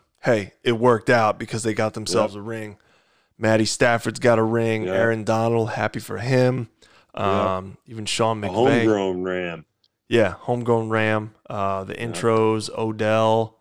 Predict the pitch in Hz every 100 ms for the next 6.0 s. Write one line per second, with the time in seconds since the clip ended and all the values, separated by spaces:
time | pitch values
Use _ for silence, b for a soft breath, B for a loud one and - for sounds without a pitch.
0 | _ _ _ _ 104 98 95 92 87 80
1 | 78 85 78 90 90 85 78 87 98 98
2 | 107 110 107 110 117 117 117 117 110 113
3 | 113 113 110 107 110 113 98 - 113 107
4 | 107 107 104 113 107 110 101 - 104 -
5 | 110 104 101 - 104 - 123 113 110